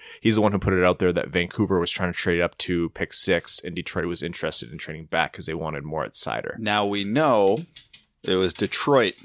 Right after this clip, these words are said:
Speaker 2: pushing the trade back, not Vancouver pushing the trade up.
Speaker 1: Yes. Um, but we didn't put too much credence into it, not because we didn't think it was, uh, untrustworthy. Like, I,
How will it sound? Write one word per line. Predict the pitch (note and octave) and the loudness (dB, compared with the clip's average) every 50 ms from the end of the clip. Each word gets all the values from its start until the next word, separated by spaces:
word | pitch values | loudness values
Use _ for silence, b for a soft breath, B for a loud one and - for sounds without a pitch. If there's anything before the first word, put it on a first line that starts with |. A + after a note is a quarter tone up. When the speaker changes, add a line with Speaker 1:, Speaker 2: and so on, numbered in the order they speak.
| _ _ | _ _
Speaker 2:
pushing | - - F#2+ - - G2 F#2+ | -2 0 2 2 2 2 0
the | F2+ E2 | 0 -2
trade | - - G2+ F#2 F2+ F2 E2 _ | -2 0 2 2 0 0 0 _
back, | A2 G#2+ F#2+ F2 E2+ - | 2 4 4 2 0 -2
not | G2+ F#2+ F2 E2+ E2+ | -2 0 0 0 0
Vancouver | F#2 F#2 F2 - - G2 F2 F2+ F2+ | -2 -4 -4 -4 -8 -8 -6 -6 -8
pushing | - - - - - F#2 F2 | -6 -6 -4 -4 -4 -4 -4
the | D#2+ D#2 | -6 -6
trade | - - F2+ D#2+ - - - | -4 -2 -2 -2 -2 -2 0
up. | - F2 - - - - - - | 0 0 0 0 -10 -16 -14 -6
Speaker 1:
Yes. | - F2 D#2+ D#2 - - - - - - B B B B B B - | -2 0 0 0 0 0 0 0 0 0 B B B B B B 0
Um, | G#2 A2 A2+ A2+ A2+ A#2 A2+ A2+ A2+ G#2 - _ _ _ _ _ _ _ _ _ _ _ _ _ _ _ _ _ | 2 4 4 4 4 2 2 -2 -6 -8 -10 _ _ _ _ _ _ _ _ _ _ _ _ _ _ _ _ _
but | A#2+ A#2+ | 0 2
we | A#2 B2 C3+ | 2 4 4
didn't | C#3+ F3+ F#3 - - | 2 2 0 -2 -2
put | - D3+ C#3 - - | 0 0 2 2 2
too | - C3+ | 2 4
much | C3 B2 - - | 4 4 2 0
credence | - - B2+ A#2 A2 G#2+ G#2 G#2+ G2 A2 | 0 2 2 4 4 2 2 0 0 0
into | A2+ A2+ - - G#2 | 0 0 0 2 2
it, | G2 F2+ | 2 4
not | C3+ D3 - | 2 2 2
because | F#3+ D3+ D3 A#2+ A#2 | 2 2 2 4 4
we | A#2 | 6
didn't | A2 A#2 A2 - | 4 4 2 2
think | A#2 A2 - | 0 0 0
it | G#2+ | 2
was, | F#2+ F#2+ F#2+ F#2 - - - - - _ - | 0 2 2 4 4 2 2 0 -4 _ 0
uh, | F2+ F2+ F2 E2+ E2+ D#2+ - - - | 2 2 4 4 2 0 -2 0 0
untrustworthy. | A2 G#2 - - A#2+ B2+ - - G#2 F2+ E2 D#2 D#2+ E2 F2+ | 0 0 2 2 2 2 2 2 0 -2 -4 -4 -6 -4 -2
Like, | F2+ F2 F2 - | -2 -4 -4 -4
I, | - F#2+ G2+ | -4 -4 -4